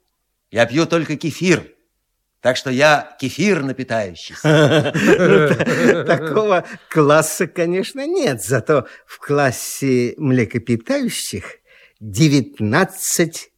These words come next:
Speaker 2: отрядов. Исходные отряды объединены в когорты.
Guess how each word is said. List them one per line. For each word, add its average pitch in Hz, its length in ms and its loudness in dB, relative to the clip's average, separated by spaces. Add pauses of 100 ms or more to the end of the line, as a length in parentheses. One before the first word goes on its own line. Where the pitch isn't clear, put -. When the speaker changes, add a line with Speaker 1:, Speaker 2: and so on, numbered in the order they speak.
Speaker 2:
отрядов. 120 840 0 (260)
Исходные 143 680 2
отряды 175 580 0 (340)
объединены 123 1120 2 (280)
в - 180 -16
когорты. 160 960 2